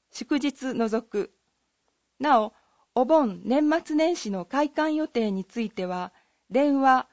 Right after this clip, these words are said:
ホームページでご確認ください。場所、堂島会館二階、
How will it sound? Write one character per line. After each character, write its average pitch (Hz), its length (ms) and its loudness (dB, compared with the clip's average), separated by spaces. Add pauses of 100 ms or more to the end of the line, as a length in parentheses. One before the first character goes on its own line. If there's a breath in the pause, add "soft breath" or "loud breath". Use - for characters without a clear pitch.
(240)
ホ 320 160 2
ー 320 40 2
ム 339 140 -2
ペ 330 200 2
ー 269 40 0
ジ 214 120 -4
で 180 320 -6
ご 202 80 -6
確 277 240 -2
認 262 240 2
く 254 100 -8
だ 247 120 0
さ 214 180 0
い。 180 120 -8 (1400)
場 247 140 -4
所、 262 400 0 (520)
堂 302 240 0
島 302 280 0
会 294 260 0
館 185 220 -4
二 180 160 -8
階、 208 340 -4